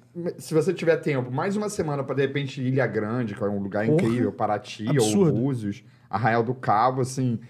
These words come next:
Speaker 1: Eu, eu levava meio ofensa, ofensa pessoal, assim, "Só três dias, pô."
Speaker 2: Três dias não dá pra nada, brother.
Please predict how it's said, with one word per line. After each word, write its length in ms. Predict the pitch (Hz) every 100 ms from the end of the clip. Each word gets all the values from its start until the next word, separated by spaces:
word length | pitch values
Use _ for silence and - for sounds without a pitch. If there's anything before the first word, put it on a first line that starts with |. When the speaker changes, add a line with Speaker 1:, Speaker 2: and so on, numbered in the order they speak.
| - -
Speaker 1:
Eu, 220 | 139 165
eu 120 | 151
levava 300 | 147 151 160
meio 240 | 170 185 185
ofensa, 400 | 175 170 170 -
ofensa 340 | 135 156 156
pessoal, 400 | 156 180 - 156
assim, 180 | 135 127
"Só 160 | - -
três 340 | - 370 453 202
dias, 320 | 233 466 -
pô." 140 | - 127
Speaker 2:
Três 180 | 156
dias 140 | 131 143
não 60 |
dá 100 | 143 135
pra 160 | 160
nada, 280 | 165 127 123
brother. 240 | 120 123